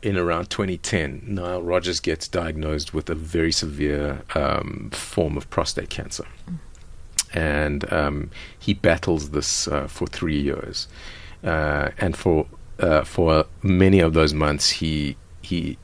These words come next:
Speaker 1: eh, the way he understands it, he's not gonna make it. And finally, um, he, he suc-, he, he gets through,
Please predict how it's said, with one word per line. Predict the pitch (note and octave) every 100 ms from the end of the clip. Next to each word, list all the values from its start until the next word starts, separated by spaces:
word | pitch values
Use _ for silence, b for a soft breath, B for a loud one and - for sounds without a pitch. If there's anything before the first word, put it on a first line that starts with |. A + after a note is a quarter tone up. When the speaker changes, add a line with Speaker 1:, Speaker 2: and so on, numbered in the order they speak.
| -
Speaker 1:
eh, | G#2+ -
the | F#2
way | E2+ F2+
he | G2
understands | F2+ F2 - E2+ D#2+
it, | D2+
he's | E2+ D2
not | -
gonna | C#2+ B1
make | -
it. | - - - B B B B B B B B -
And | - D#2+
finally, | - F#2 E2+ D#2+ D#2 D2 C#2+
um, | - D2 C#2 B1+ C2+
he, | - D#2 D2 -
he | - D#2+ D2
suc-, | - D#2+ - -
he, | - E2
he | E2+
gets | D#2+ F2+ - -
through, | - A#2+ A#2 A#2